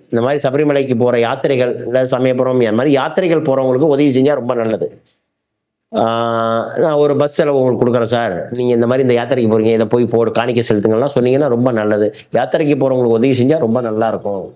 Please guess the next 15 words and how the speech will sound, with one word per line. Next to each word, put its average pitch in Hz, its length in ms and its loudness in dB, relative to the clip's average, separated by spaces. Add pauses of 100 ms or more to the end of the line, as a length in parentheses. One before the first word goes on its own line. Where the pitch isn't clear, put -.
(260)
So 170 220 2
இந்த 131 180 2
வருஷம் 147 380 0
துளாராசிக்காரவங்க 135 760 0
நல்லா 123 240 0
இருக்காங்க. 120 520 -2 (320)
அது 117 140 -2
மாதிரி 151 240 2
வந்து 160 560 2
கணவன் 196 320 0
மனைவி 156 320 2
உறவு, 135 520 2
லவ் 170 300 0
பண்ணிட்டு 156 320 0
இருக்கிறவங்கலாம் 120 720 0